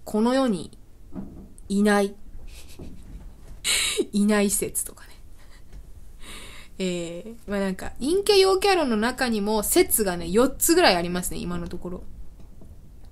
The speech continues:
はい、とか、まあなんかオタク系の概論ですね。オタクの布教はなぜ難しいかとか、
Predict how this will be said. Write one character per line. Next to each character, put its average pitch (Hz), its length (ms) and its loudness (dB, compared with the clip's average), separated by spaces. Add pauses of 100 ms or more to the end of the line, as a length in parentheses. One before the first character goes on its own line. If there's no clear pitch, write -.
(600)
は 175 220 -8
い、 170 60 -8
と 190 100 -8
か、 160 320 -6 (280)
ま 196 100 -6
あ - 20 -4
な 190 100 -4
ん - 40 -4
か - 100 -10
オ 196 80 -4
タ 214 160 2
ク 208 180 0
系 196 240 0
の 185 140 -2
概 180 240 -2
論 180 160 -4
で 175 100 -6
す - 80 -10
ね。 185 140 -12
オ 202 120 -10
タ 240 180 4
ク 247 100 -2
の 226 140 2
布 - 140 -8
教 208 260 6
は 202 100 4
な 214 140 4
ぜ 190 100 0
難 180 440 -2
し 175 220 0
い 170 40 -8
か - 100 -14
と - 140 -14
か、 - 240 -14